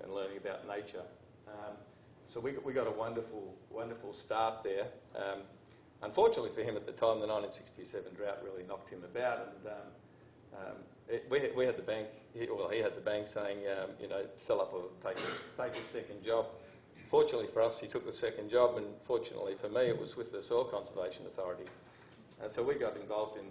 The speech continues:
some of the most fascinating conservation projects I've ever seen. There was sand dunes, sand dunes encroaching on wetlands that he was sort of getting into control and things like that. So we, we, we think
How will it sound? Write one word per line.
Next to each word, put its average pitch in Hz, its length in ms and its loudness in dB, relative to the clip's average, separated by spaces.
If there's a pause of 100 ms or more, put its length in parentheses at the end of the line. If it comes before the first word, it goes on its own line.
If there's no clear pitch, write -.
(120)
some 104 160 -6
of 95 40 -8
the 92 60 -6
most 92 240 -6
fascinating 104 600 -2
conservation 95 560 -4
projects 95 520 -4 (100)
I've 95 80 -8
ever 98 180 0
seen. 110 340 -4
There 92 80 -6
was 85 320 -10 (460)
sand 113 360 -8
dunes, 110 220 -4 (200)
sand 120 300 -6
dunes 110 180 -6
encroaching 113 460 -2
on 104 100 -2
wetlands 113 540 0
that 104 100 -4
he 110 100 -6
was 104 160 -8
sort 104 180 -4
of - 100 -8
getting 107 200 2
into 101 440 -6
control 101 480 2
and 98 100 -10
things 101 240 -6
like 90 220 -2
that. 92 200 -4
So 90 220 -2 (580)
we, 117 160 0
we, 123 120 -4 (160)
we 120 140 -4 (140)
think 127 140 -10